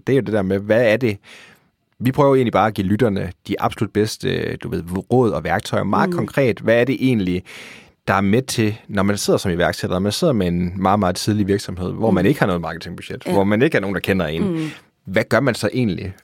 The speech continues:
Speaker 2: Ja.
Speaker 1: helt konkret for at lykkes med,
Speaker 2: Mm.
Speaker 1: øh, for at lykkes med at få sin virksomhed i gang? Fordi det er jo, det er den første kunde, der bliver til flere kunder. Det er det, der gør forretningen jo.
Speaker 2: Nemlig.
Speaker 1: Øhm, så lad os prøve så at starte. Jeg synes, det her guerilla-marketing, det synes jeg, det er et sjovt emne, men
Speaker 2: Ja.
Speaker 1: det er ikke, fordi vi nødvendigvis skal tage det til at starte med.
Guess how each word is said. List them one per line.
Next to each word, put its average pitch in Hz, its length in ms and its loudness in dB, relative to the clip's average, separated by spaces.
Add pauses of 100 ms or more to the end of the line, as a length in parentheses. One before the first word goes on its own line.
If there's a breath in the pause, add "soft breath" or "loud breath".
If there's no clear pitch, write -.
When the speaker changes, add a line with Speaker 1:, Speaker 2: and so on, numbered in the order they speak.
Speaker 2:
Ja. 185 120 0 (360)
Speaker 1:
helt - 240 -2
konkret 92 380 -2
for - 200 2
at 90 60 2
lykkes 101 400 0
med, 85 120 -2
Speaker 2:
Mm. 101 120 2
Speaker 1:
øh, 90 220 2
for 110 160 0
at 98 60 2
lykkes 113 280 2
med 113 60 0
at 104 60 0
få 92 100 -8
sin 92 160 -4
virksomhed 131 320 -2
i 104 40 -2
gang? - 280 -6
Fordi 107 200 0
det 101 80 0
er 104 40 6
jo, 98 100 4
det 98 140 -2
er 107 40 0
den 98 80 -4
første 143 280 0
kunde, 120 220 0
der 131 60 2
bliver 104 140 0
til 95 120 -8
flere 131 180 2
kunder. 117 300 0
Det 104 140 -4
er 98 40 -4
det, 113 80 -2
der 156 80 2
gør 95 140 2
forretningen 101 460 0
jo. 180 60 -2
Speaker 2:
Nemlig. 170 220 -2 (340 loud breath)
Speaker 1:
Øhm, 90 760 0 (220)
så - 160 0
lad 123 100 2
os 127 80 2
prøve 180 220 2
så 196 100 -4
at 175 40 -4
starte. 131 440 0 (840)
Jeg 139 80 0
synes, 185 160 -2
det 202 120 2
her 160 60 2
guerilla-marketing, 117 640 0
det 139 80 -2
synes - 80 -6
jeg, 170 100 0
det 147 60 -4
er - 40 -6
et - 40 -8
sjovt 135 240 2
emne, 101 120 0
men 113 100 0
Speaker 2:
Ja. 104 60 2
Speaker 1:
det 95 60 0
er 143 40 4
ikke, 160 100 2
fordi 190 140 -2
vi 156 80 2
nødvendigvis 151 260 0
skal - 100 -10
tage 143 120 0
det 135 80 -4
til 135 80 -2
at - 40 -2
starte 90 300 -2
med. 78 120 -6